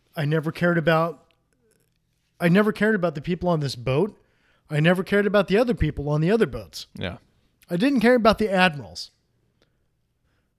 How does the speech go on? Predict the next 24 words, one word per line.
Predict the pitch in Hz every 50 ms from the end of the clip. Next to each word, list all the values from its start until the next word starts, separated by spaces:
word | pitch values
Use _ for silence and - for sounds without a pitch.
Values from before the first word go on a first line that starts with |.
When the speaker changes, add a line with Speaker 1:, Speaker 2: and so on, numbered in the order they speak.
| _ _
Speaker 2:
So | - - 151
I |
think | 151 196 202 208
there, | - 185 95 110
there's | 123 139 143 139 147
a | 117
core | - - - 147 151 160 170
to | 165
this | 165 160 147 -
movie. | 123 123 127 135 160 175 180 165 151
The | - 113 110
idea | 113 117 120 120 147 151 160 151
of | 147
the | 135 131
movie | 131 123 120 117 113 104
isn't | 101 104 110 - 101
bad. | - 92 82 - - - - - _ _ _ _ _ _ _ _ _ _ _ _ _ _ _ _ _ _ _ _ _ _ _ _ _ _ _ _ _ _ _
If | - 123 120 202 - - -
Speaker 1:
A, | -
a | 185
comedy | - - 202 208 214 208 202 208 208 202
set | 180 - - 202 190 196 196
on | 196 190 180 175
a, | 170 165 160 156 156